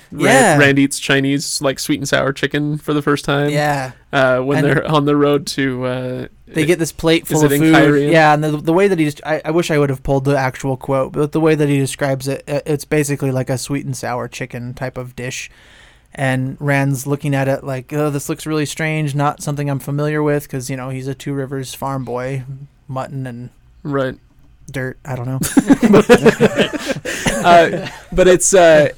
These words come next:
Speaker 1: uh, the, one of the reasons I bring it up is because, uh, after our Eye of the World episodes, I got a few Reddit comments, and people would say, "Oh, you know, one thing about these books is I can't read them hungry."
Speaker 2: Mm-hmm.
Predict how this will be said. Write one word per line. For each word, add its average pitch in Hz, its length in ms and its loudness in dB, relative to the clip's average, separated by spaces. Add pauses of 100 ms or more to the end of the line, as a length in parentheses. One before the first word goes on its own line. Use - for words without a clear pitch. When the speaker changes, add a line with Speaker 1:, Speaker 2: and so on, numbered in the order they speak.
Speaker 1:
uh, 147 220 0
the, 160 200 -2
one 160 220 0
of 160 60 4
the 156 60 2
reasons 147 260 2
I 143 40 2
bring 139 200 -2
it 139 60 0
up 135 140 0
is 131 120 -4
because, 131 760 -4
uh, 90 340 -8 (120)
after 143 520 0
our 131 460 -2
Eye 135 120 2
of 135 100 4
the 135 80 0
World 139 260 2
episodes, 135 540 -2
I 135 80 -4
got 135 200 0
a 135 60 -4
few 127 680 -6 (120)
Reddit 143 320 2
comments, 101 500 -6 (380)
and 139 140 -4
people 135 220 -2
would 135 120 -2
say, 127 220 0
"Oh, 131 240 0
you 123 160 -2
know, 143 120 4
one 147 200 2
thing 143 120 -2
about 139 220 0
these 131 180 -4
books 143 280 -2
is 127 80 -8
I 123 80 -4
can't 139 480 -4
read 135 300 -4
them 127 160 -8
hungry." - 600 -4 (180)
Speaker 2:
Mm-hmm. 139 360 -2